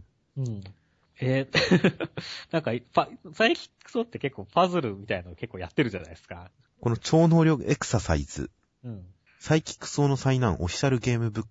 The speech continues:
Speaker 2: ク、超能力エクササイズっていうタイトルらしいんで、まあ、あの漫画のおまけについてくるパズルが、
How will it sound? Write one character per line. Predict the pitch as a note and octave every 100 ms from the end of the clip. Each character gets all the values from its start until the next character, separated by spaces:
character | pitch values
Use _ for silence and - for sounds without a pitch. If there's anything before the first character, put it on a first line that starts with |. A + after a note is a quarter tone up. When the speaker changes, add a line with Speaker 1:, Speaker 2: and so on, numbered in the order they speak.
| -
Speaker 2:
ク、 | - -
超 | - C3+
能 | D3 C#3+
力 | C3 -
エ | A2+
ク | -
サ | -
サ | F#2 D#2+
イ |
ズ | D2 D2+
っ |
て | _ D2
い |
う |
タ | C#2+ E2+
イ |
ト | E2+
ル | D#2
ら | D#2+
し | -
い | C#2+
ん | C2+
で、 | C#2 C2 - _ - - - - _ -
ま | D3
あ、 | G#2+
あ |
の | A2+
漫 | G#2+ C3
画 | C3
の | C3 A#2+ A#2+ -
お | G2
ま | A2
け | A2+
に | A2+
つ | G#2+ A2+
い |
て | F2
く | - C#2+
る | C2+ - _
パ | F#2+
ズ | E2
ル | D2
が、 | C2+ A#1+